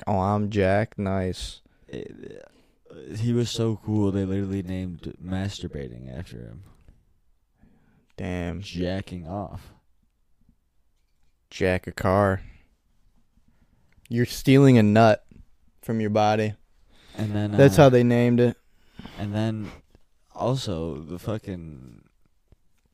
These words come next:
Speaker 2: just how, how, how foolish was Tom getting?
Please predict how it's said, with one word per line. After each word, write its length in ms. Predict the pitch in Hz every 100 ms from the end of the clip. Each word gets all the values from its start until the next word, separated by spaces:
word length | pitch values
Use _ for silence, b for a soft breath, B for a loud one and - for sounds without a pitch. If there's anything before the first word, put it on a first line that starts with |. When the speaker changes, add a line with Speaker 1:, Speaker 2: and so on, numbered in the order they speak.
| _ _ _ _ _ _ _ _ _ _ _ _ _
Speaker 2:
just 300 | 135 147 156
how, 420 | 123 127 131 113 92
how, 500 | 113 127 135 123 - - - _ _ _ _
how 220 | - 147
foolish 540 | 156 - 160 147 110 -
was 160 | 107 98
Tom 340 | - 113 98
getting? 400 | 92 95 71 62